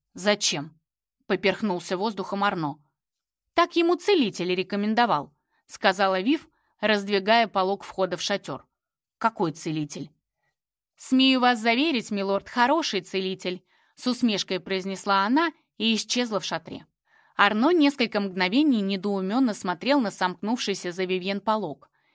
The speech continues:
Нет, эти двое точно когда-нибудь его сведут с ума. «Сандер вернулся?» — уточнил подошедший сзади к Арно Крайтон.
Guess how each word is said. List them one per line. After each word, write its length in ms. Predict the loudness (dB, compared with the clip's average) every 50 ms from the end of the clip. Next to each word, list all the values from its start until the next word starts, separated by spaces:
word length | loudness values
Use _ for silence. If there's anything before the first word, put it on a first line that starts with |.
| _ _ _ _ _ _ _ _
Нет, 320 | -2 0 0 -2 -2 -8 _ _ _
эти 220 | -6 -4 -4 -4
двое 300 | -6 -2 -2 0 0 0
точно 520 | -2 -4 -4 -2 -2 0 0 -2 -4 -4 -4
когда-нибудь 640 | -4 -6 -2 2 2 4 4 4 2 -2 -4 -6 -4
его 160 | -4 -2 -4
сведут 460 | -4 -4 -4 -6 -4 -4 -6 -6 -2
с 120 | 0 2
ума. 340 | 2 4 2 2 0 -4 -8 _ _ _ _ _ _ _ _ _ _ _ _ _ _ _ _ _
«Сандер 460 | 0 4 4 4 6 4 2 2 2
вернулся?» — 640 | 2 2 2 2 2 2 4 2 2 0 -2 -6 -8 _ _ _ _ _ _ _ -10
уточнил 500 | 0 0 2 2 2 2 2 2 0 0
подошедший 640 | -2 0 0 0 0 0 -2 -2 -2 -2 -4 -4
сзади 340 | -4 -2 0 0 0 0 -2
к 100 | -4 -2 -2
Арно 280 | -2 0 -2 -2 -2
Крайтон. 540 | -2 -2 0 0 0 -2 -4 -8 -16 -20